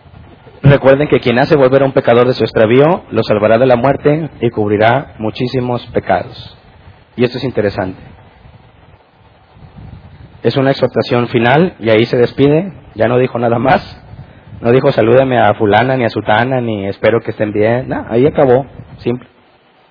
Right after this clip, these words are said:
Quisiera que nada más consideráramos esto. Hermanos míos, si alguno de ustedes se extravía de la verdad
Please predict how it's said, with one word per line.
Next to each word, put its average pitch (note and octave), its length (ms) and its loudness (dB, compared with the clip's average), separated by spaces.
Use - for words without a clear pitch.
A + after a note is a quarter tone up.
Quisiera B2 260 0
que C#3 100 -2
nada A#2 180 2
más B2 140 -2
consideráramos A2+ 640 -2
esto. - 220 -8
Hermanos A#2+ 380 0
míos, C#3+ 280 0
si B2 60 -4
alguno A#2 200 0
de C3 80 2
ustedes A#2+ 240 2
se B2+ 80 -2
extravía G#2+ 400 0
de B2+ 100 2
la A#2+ 80 2
verdad A2 440 2